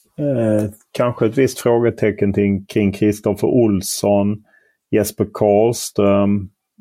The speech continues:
beroende på hur mycket favoriter man kan klassa dem som, eh, Robin Quaison kanske inte heller kommer att bli kallad,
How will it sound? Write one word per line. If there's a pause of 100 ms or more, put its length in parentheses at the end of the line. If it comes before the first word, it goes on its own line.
(120)
beroende
på
hur
mycket
favoriter
man
kan
klassa
dem
som,
eh, (2000)
Robin
Quaison
kanske
inte
heller
kommer
att
bli
kallad,